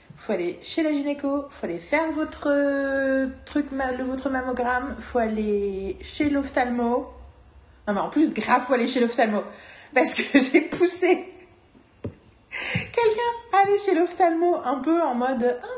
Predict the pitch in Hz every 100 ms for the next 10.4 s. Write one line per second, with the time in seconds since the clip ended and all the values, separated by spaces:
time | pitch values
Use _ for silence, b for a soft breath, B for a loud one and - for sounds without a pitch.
0 | 466 - - 262 403 - 370 311 359 -
1 | 220 214 330 339 - 294 - 247 262 208
2 | 185 - 190 180 - 160 - 214 - 165
3 | 190 180 180 190 185 294 - 226 - 185
4 | - 185 233 226 185 180 175 175 180 180
5 | 170 175 - 262 - B B B B -
6 | 453 415 370 349 294 294 277 254 381 359
7 | 294 311 403 349 - - 523 523 285 277
8 | - 427 320 302 277 320 285 294 381 427
9 | 254 254 370 427 349 339 311 269 269 247
10 | 247 226 202 247